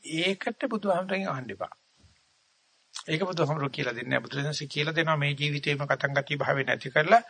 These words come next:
අසුමානේ තාවකාලික වශයෙන් නැති කරන ක්‍රමේ. ඒකට අපි නිරෝධය කියලා කියනවා. අන්නේ නිරෝධ ගාමිනී ප්‍රතිපදාව සකස් කර ගැනීමේ හැකියාව සහ, ම්, සුදුසුකම සියලුම මනුස්සයන්ට සමාකාරව පිටලා තියෙනවා.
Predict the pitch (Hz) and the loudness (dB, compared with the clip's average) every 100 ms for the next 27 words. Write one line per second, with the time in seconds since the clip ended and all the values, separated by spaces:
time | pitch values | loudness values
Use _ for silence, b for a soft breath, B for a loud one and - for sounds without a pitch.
0 | B B B 143 - 160 156 160 147 143 | B B B 2 2 2 4 4 6 8
1 | 143 151 147 151 135 139 117 113 131 135 | 10 8 6 4 0 0 -4 -4 0 2
2 | 143 165 180 285 - _ 135 127 123 120 | 2 2 2 0 -4 _ -6 -2 -2 -4
3 | 113 113 127 135 139 160 156 202 233 269 | -10 -4 -4 -2 -2 -2 -2 -2 -4 -4
4 | B B B 156 165 160 147 180 196 214 | B B B 0 2 2 2 4 4 6
5 | 196 190 190 180 180 175 180 175 160 170 | 4 4 2 0 -2 0 4 6 6 4
6 | - - 170 165 160 165 160 156 135 135 | 0 0 -2 2 0 0 -2 -2 -2 -2
7 | 160 156 160 151 160 165 151 - B B | 2 4 4 2 4 4 0 -4 B B
8 | B B _ 139 123 113 117 143 - _ | B B _ -16 -12 -12 -12 -14 -18 _
9 | _ _ - - 196 208 247 233 143 107 | _ _ -6 0 2 4 4 4 0 0
10 | - - _ _ - - - - 196 247 | -2 -4 _ _ 0 2 4 4 4 4
11 | 277 226 139 135 - 135 151 - - 156 | 6 6 4 2 2 0 0 -2 -2 0
12 | 190 196 - 151 160 151 131 - 107 - | 2 2 0 0 0 -2 -6 -8 -12 -16
13 | _ | _